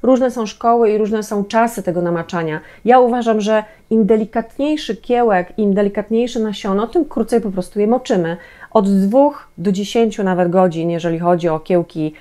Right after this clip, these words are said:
słonecznika czy fasoli. E,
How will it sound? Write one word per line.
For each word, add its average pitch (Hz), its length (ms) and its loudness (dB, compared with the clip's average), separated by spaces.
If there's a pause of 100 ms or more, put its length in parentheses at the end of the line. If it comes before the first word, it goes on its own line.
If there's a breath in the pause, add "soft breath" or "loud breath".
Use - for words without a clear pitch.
(120)
słonecznika 190 720 -4
czy 180 120 -16
fasoli. 190 640 -2 (420 loud breath)
E, 165 560 2